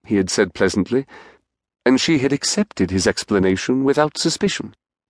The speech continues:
Half an hour later, he sat eating a stale egg and drinking some ill-brewed tea while he reviewed his position. After all, it was largely his own fault,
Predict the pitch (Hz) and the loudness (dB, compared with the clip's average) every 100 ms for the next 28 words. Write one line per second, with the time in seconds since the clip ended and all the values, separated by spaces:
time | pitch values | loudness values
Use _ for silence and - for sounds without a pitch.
0 | _ _ _ _ _ _ - 117 104 95 | _ _ _ _ _ _ -2 -2 0 2
1 | 101 101 92 131 - - - - _ _ | 4 4 4 0 -4 -14 -18 -20 _ _
2 | 104 - 117 113 127 123 113 98 - 139 | -2 2 2 2 -2 0 2 0 0 2
3 | 107 101 - 143 101 98 - _ _ - | 4 2 0 0 0 -2 -12 _ _ -2
4 | 117 131 123 143 139 143 151 135 160 147 | 0 2 0 0 0 0 0 0 0 0
5 | 127 160 165 135 - 214 135 - - - | 0 2 0 -2 -4 0 0 -2 -10 -14
6 | - 101 101 123 127 135 135 151 98 87 | -2 2 2 4 2 2 2 2 2 2
7 | 101 - 120 143 - - - _ _ _ | -2 -2 -2 -2 -4 -10 -16 _ _ _
8 | _ _ _ _ 131 143 - 156 180 135 | _ _ _ _ 4 4 4 2 4 0
9 | - _ _ _ 120 123 127 123 165 196 | -6 _ _ _ -2 0 0 4 4 4
10 | 123 98 107 117 110 151 151 113 - 160 | 2 2 4 4 4 6 6 4 2 0
11 | 107 - | -2 -6